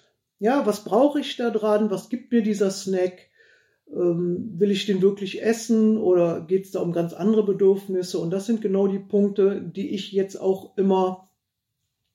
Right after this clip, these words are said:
in den Arbeitskreisen versuche, mit meinen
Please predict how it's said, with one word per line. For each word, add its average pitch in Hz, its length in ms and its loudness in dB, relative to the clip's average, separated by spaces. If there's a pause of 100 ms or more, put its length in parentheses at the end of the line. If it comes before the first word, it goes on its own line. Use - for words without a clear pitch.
in 156 100 -6
den 180 160 0
Arbeitskreisen 185 1200 -2
versuche, 185 440 0
mit 175 220 -2
meinen 165 480 -4